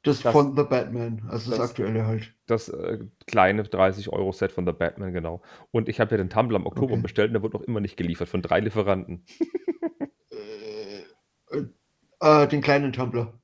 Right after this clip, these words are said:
Speaker 2: Genau, den kleinen Tumbler, das vierzig Euro
Speaker 1: Ja,
Speaker 2: Set.
Speaker 1: den, ja gut, äh, ich hab, das hab ich mitgekriegt, dass da einige Lieferanten irgendwie Schwierigkeiten haben, wenn nicht sogar alle. Deswegen hab ich mir das irgendwie vor, vor ein paar Monaten mal bei Lego direkt mitgenommen,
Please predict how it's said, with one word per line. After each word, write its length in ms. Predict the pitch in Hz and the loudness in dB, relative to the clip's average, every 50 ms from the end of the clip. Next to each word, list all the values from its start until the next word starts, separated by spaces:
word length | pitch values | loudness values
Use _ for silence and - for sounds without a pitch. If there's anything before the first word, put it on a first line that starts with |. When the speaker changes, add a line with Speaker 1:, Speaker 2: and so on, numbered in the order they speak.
| _ | _
Speaker 2:
Genau, 200 | - 110 110 101 | -2 0 0 0
den 120 | 87 87 87 | 0 0 -2
kleinen 260 | 95 90 85 87 90 | 0 0 0 2 0
Tumbler, 300 | - 87 85 85 87 85 | -2 -2 0 0 -2 -2
das 180 | - 87 - - | -2 -4 -6 -4
vierzig 320 | - 95 - - 92 - | -4 -4 -4 -4 -6 -2
Euro 120 | - 131 131 | 2 2 4
Speaker 1:
Ja, 180 | 127 131 135 | 4 4 4
Speaker 2:
Set. 120 | 135 - - | 4 4 2
Speaker 1:
den, 260 | 147 143 143 139 - _ _ _ _ _ _ _ | 2 0 -2 -4 -8 _ _ _ _ _ _ _
ja 340 | 123 139 131 127 131 135 135 | -4 0 2 4 4 4 2
gut, 440 | 135 - - 151 135 - - - 107 101 | 0 -2 -2 -4 -4 -4 -8 -16 -12 -2
äh, 160 | 113 117 123 120 | 2 2 4 4
ich 220 | 104 113 117 - | 2 0 -2 -2
hab, 220 | 143 123 113 82 - - - - _ _ - | -2 -2 -2 -4 -12 -18 -20 -20 _ _ -10
das 180 | 120 113 - | -8 -2 0
hab 160 | 143 135 135 139 | 0 2 2 0
ich 100 | 131 113 | 0 0
mitgekriegt, 680 | 135 143 143 - 147 139 - 147 147 139 - - - | 0 -2 0 -2 -2 0 0 0 0 0 -4 -2 0
dass 220 | 139 139 135 - - | 0 0 0 0 0
da 240 | - 131 131 - | 2 4 4 4
einige 340 | 90 104 139 139 131 131 135 | 2 2 0 2 2 2 2
Lieferanten 600 | 127 135 135 - - 139 131 131 117 - - 135 120 | 2 2 2 2 2 2 2 2 0 -2 -4 -6 -4
irgendwie 380 | - - 120 131 120 127 131 | -2 -2 0 0 2 2 2
Schwierigkeiten 560 | 127 - - 143 143 151 151 - 139 98 107 | 0 0 2 2 2 2 2 2 0 2 2
haben, 380 | 120 127 131 131 131 135 127 117 | 4 4 4 4 2 0 0 0
wenn 100 | 117 120 | 0 0
nicht 160 | 127 127 127 | 0 0 0
sogar 260 | - 131 120 123 90 | 0 2 2 4 4
alle. 340 | 95 117 127 135 139 135 - _ _ - - - - - _ _ _ _ - | 4 4 4 4 2 0 -2 _ _ -20 -20 -20 -20 -20 _ _ _ _ -8
Deswegen 260 | 113 110 127 120 117 | -4 -2 0 2 2
hab 120 | 120 120 127 | 4 4 2
ich 120 | 113 107 | 2 0
mir 100 | 120 123 | 0 0
das 180 | 117 117 110 110 | 0 0 -2 -2
irgendwie 280 | 113 120 120 120 120 113 | -2 0 0 0 -2 -2
vor, 480 | 110 - 110 113 110 110 110 113 110 110 | -2 0 2 4 4 4 4 2 2 0
vor 180 | - - 113 110 | -2 -2 0 0
ein 120 | 110 107 | 0 0
paar 140 | 110 113 110 | 0 0 0
Monaten 420 | 110 113 113 113 113 110 - - 110 | 2 2 2 2 0 0 0 0 2
mal 160 | 110 110 110 | 2 4 4
bei 840 | 110 113 113 117 113 113 113 113 113 113 113 - - - - - - - | 4 4 4 4 4 4 4 4 2 2 2 0 0 -2 -4 -6 -6 -2
Lego 280 | 120 117 117 113 117 | 0 2 4 4 4
direkt 340 | 110 - 113 113 113 113 - | 4 4 2 2 0 0 -4
mitgenommen, 640 | - 104 - - - 107 107 107 107 107 107 107 | -6 -8 -6 -4 0 0 2 2 2 2 0 0